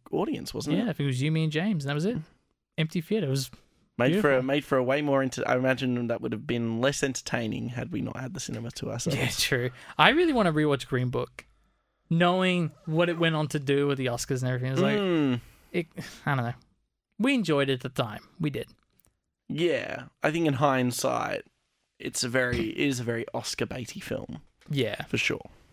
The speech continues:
Speaker 2: I understand the arguments for sure. Um, also coming to Netflix this week is Death to twenty twenty,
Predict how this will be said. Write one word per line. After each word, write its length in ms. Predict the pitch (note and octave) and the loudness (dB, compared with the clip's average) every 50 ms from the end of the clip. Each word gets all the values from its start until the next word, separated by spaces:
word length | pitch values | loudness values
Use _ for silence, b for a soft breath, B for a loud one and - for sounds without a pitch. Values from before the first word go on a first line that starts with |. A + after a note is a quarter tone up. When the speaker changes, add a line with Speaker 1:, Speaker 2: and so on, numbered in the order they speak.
| - _ - | -6 _ 4
Speaker 2:
I 140 | E3 D#3+ E3+ | 6 6 6
understand 560 | E3+ E3 D3 C3+ - C3+ A#2+ A2 A2 A#2+ A#2+ - - | 6 4 2 0 -2 -2 -4 -4 -4 -8 -8 -6 -6
the 140 | C#3 A#2+ A2 | -4 -4 -4
arguments 400 | A2 A2+ A#2 A#2 A2+ B2+ - - | -4 -6 -6 -6 -6 -6 -8 -6
for 120 | - - | -6 -4
sure. 320 | - - - D2 D2+ - - B B B B B B B | -4 -2 0 0 -2 -2 -4 B B B B B B B
Um, 180 | C3+ C3+ C3 C3+ | 0 2 4 4
also 180 | D#3+ D#3 - D3+ | 4 2 2 2
coming 220 | D#3 D3 C#3+ C#3 | 2 2 2 4
to 80 | C#3 B2+ | 2 2
Netflix 240 | - - C3 - | 2 0 -2 0
this 160 | - C3+ - - | 0 -2 0 0
week 200 | C#3 B2+ - C#3 | 0 0 0 -2
is 120 | C3 B2 | -4 0
Death 280 | - - D#3+ F3+ - - | 2 4 4 4 2 0
to 80 | - C#3+ | -6 -6
twenty 360 | - - E3 E3 - - C#3+ | -2 -2 -2 0 0 -2 -6
twenty, 540 | - - E3 F3 F3 - C#3 A2+ A2 - | -4 0 0 0 0 0 -4 -4 -6 -6